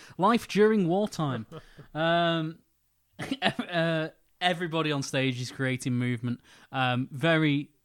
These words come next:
Speaker 1: different to six songs earlier when there was only David Byrne to focus on, on stage.
Speaker 2: Yeah.
Speaker 1: Now, everybody's moving. It's, it's, it's jumping. The sound is incredible. It's an absolute masterclass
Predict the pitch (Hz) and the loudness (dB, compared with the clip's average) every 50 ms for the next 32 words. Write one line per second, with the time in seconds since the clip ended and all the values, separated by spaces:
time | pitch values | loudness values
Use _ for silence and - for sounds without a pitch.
0 | _ _ _ _ 147 123 160 156 - - - 135 135 - - _ - 131 - - | _ _ _ _ -6 -2 -2 -2 -2 -2 -2 -2 -2 -2 -4 _ -10 -8 -6 -4
1 | - 160 143 - - - - - 147 135 135 127 117 135 131 131 131 127 123 123 | -4 -4 -6 -6 -8 -6 -2 -2 0 0 0 -2 -4 -4 -4 -2 -2 -2 -4 -4
2 | 120 120 120 120 117 127 127 127 127 127 113 113 123 123 120 123 117 - 123 120 | -4 -4 -4 -4 -4 -4 -4 -4 -4 -4 -4 -4 -6 -6 -6 -8 -8 -8 -8 -8
3 | 117 - - - 131 120 113 - - 131 117 113 113 113 - - 117 113 143 139 | -8 -10 -12 -10 -10 -10 -10 -10 -10 -10 -10 -10 -12 -12 -12 -12 -12 -10 -10 -12
4 | 131 - _ - - - _ _ 143 147 147 143 139 135 - - _ _ _ _ | -14 -16 _ -20 -20 -20 _ _ -4 -2 0 0 0 -2 -4 -6 _ _ _ _
5 | - 160 160 156 156 139 143 151 143 135 143 135 131 131 123 117 117 123 127 120 | 2 4 6 6 6 4 2 0 -2 0 -2 -4 -4 -4 -6 -6 -6 -4 -4 -4
6 | 117 110 120 120 120 113 - _ _ _ _ _ _ _ _ _ _ _ _ _ | -4 -4 -6 -6 -6 -8 -8 _ _ _ _ _ _ _ _ _ _ _ _ _
7 | _ _ - - - - - 294 - 160 160 - - - - - - - - _ | _ _ -20 -20 -20 -20 -16 -8 -6 -6 -6 -6 -8 -12 -12 -12 -12 -14 -16 _
8 | 170 160 151 147 151 - - - - - 202 214 - _ _ _ _ _ _ _ | -18 -18 -18 -18 -18 -18 -18 -18 -18 -20 -20 -20 -20 _ _ _ _ _ _ _
9 | - - 160 160 147 - - - _ - - 170 156 156 143 - 160 151 151 147 | -18 -16 -16 -14 -12 -12 -14 -14 _ -8 -6 -4 -4 -4 -6 -4 -4 -2 -2 -2
10 | 147 143 147 - - - 147 131 143 135 131 - - - 151 147 147 143 143 139 | -2 -2 -4 -8 -12 -16 -12 -10 -8 -8 -6 -6 -6 -4 -4 -4 -4 -4 -4 -6
11 | 135 120 120 123 123 - - - - - 143 139 139 131 135 123 131 127 127 123 | -6 -8 -10 -12 -14 -16 -18 -20 -14 -8 -6 -6 -4 -6 -6 -8 -8 -8 -8 -8
12 | 120 - _ _ _ - - - - - _ _ _ - 151 156 - - 170 160 | -10 -12 _ _ _ -20 -20 -20 -20 -20 _ _ _ -12 -10 -10 -10 -10 -12 -8
13 | - 165 165 156 - - - 151 151 151 147 147 143 143 147 147 139 - - - | -4 -4 -4 -4 -4 -8 -4 -4 -4 -4 -2 -4 -2 -2 0 -2 -2 -4 -6 -8
14 | 143 - - 131 120 113 - - - | -10 -8 -6 -8 -8 -8 -8 -12 -12